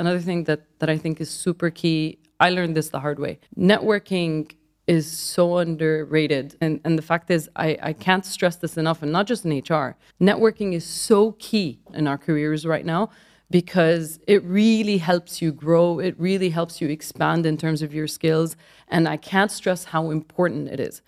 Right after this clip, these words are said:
So with me in H R, it's like, I, I always try to network, whether people in, in my peers, like in H R or outside of H R,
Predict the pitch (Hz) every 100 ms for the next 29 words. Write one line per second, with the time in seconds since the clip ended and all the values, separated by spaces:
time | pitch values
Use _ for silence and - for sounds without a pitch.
0 | _ _ - 180 165 170 165 180 214 190
1 | 170 190 180 - 156 - - 165 160 -
2 | 160 170 190 - 170 160 160 - - 151
3 | 170 160 151 - 175 180 165 - 160 156
4 | 127 - 247 214 196 160 156 - 151 147
5 | 196 196 180 139 143 139 160 208 214 185
6 | 170 165 160 147